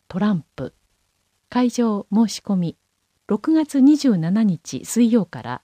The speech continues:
電話で戸塚地域センター、高田馬場二の十八の一、電話三二零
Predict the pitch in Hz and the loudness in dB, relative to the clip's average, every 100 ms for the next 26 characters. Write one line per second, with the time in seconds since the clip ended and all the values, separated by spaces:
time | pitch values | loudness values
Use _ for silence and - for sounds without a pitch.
0 | _ _ 214 254 247 233 214 - - 190 | _ _ 2 4 4 0 -4 -8 -10 -12
1 | - - 269 - 247 - - 247 185 - | -8 -6 -4 0 0 -2 0 0 0 -4
2 | 110 - - _ _ - 220 269 254 240 | -10 -10 -16 _ _ -12 -8 -6 -4 -4
3 | 226 202 117 - 277 202 - 190 180 - | -4 -8 -6 2 2 2 -2 -6 -6 -8
4 | 190 160 131 - - 151 - _ _ _ | -8 -8 -10 -16 -16 -16 -16 _ _ _
5 | _ 226 220 208 196 - _ - 277 311 | _ -2 0 -2 -6 -8 _ 0 2 4
6 | 302 156 180 190 | 2 2 0 -4